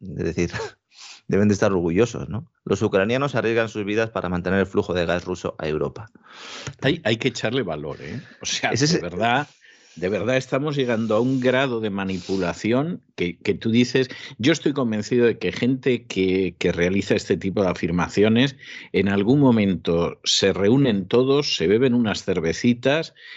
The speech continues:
Speaker 2: y se ríen de lo estúpida que es la gente. O sea, estoy convencido, hombre, luego pondrán cara de circunstancias y de seriedad, hay que ver lo que hemos dicho,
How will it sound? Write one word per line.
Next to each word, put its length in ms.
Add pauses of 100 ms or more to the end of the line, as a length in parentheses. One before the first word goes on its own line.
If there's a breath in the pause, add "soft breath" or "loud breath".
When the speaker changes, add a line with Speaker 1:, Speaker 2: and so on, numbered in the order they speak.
(160 loud breath)
Speaker 2:
y 400
se 320
ríen 420
de 100
lo 60
estúpida 520
que 80
es 120
la 120
gente. 340 (440)
O 240
sea, 120
estoy 300
convencido, 920
hombre, 340
luego 260
pondrán 500
cara 240
de 120
circunstancias 1120
y 40
de 100
seriedad, 420
hay 120
que 120
ver 180
lo 120
que 80
hemos 240
dicho, 480